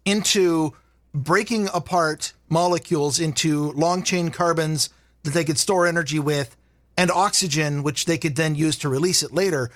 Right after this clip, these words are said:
that they became so prevalent that they oxygenated the atmosphere of the planet, which not only destroyed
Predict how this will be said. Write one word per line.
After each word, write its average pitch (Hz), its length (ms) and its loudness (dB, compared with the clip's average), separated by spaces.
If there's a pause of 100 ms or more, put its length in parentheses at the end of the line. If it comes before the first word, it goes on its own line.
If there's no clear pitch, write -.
(400)
that 175 220 2 (100)
they 165 160 2
became 170 360 0
so 196 180 0
prevalent 190 600 -2 (360)
that 185 160 0
they 185 200 2
oxygenated 170 760 2
the 170 140 -2
atmosphere 165 840 0
of 151 140 -2
the 139 80 -2
planet, 202 600 -2 (480)
which - 380 0 (760)
not 190 440 2
only 214 340 0
destroyed 180 880 0